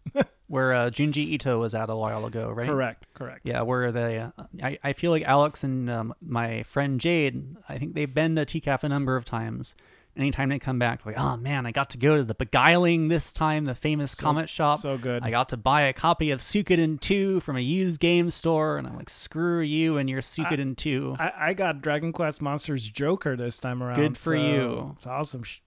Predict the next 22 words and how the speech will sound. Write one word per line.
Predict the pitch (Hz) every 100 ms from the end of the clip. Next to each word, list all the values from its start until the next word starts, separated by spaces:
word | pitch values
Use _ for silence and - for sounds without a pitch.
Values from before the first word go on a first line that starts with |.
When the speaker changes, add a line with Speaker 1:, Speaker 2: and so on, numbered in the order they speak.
| -
Speaker 2:
I | 127
mean, | 143
Speaker 1:
awesome | 156
Speaker 2:
I |
Speaker 1:
stuff. | 170 156
Speaker 2:
actually, | 120 143 131
I | 127
actually | 135 302 -
own | - 349
Speaker 1:
<laughs> |
Speaker 2:
Dragon | 110 107
Quest | 110 117 -
Joker, | - - - 147
but | 131 131
anyway. | 151
Speaker 1:
Um, | 143 139 135 131 127 123 127 _ _
we | 170 233
should | 339
totally | - 320 311 285
do | 302
that | 208 135
sometime. | 127 127 139 135 139